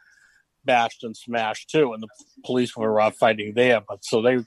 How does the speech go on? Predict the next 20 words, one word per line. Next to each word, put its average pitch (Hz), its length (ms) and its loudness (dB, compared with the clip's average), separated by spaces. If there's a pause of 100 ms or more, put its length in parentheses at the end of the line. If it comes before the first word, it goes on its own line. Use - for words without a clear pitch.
(120)
kept 143 220 -2
them 127 180 0
distracted 120 580 0
on 113 120 -8
one 120 240 0
end. 101 280 -6 (280)
So 151 120 0
there's 156 240 4
more 185 260 6 (160)
to 175 200 6
it 135 200 0
than 131 180 -4
just 131 520 -2 (560)
people 135 380 -4
were 123 180 -2
upset 123 440 -2
about 110 280 -4
George 110 360 -8
Floyd, 104 480 -12 (1080)
uh, 104 260 -4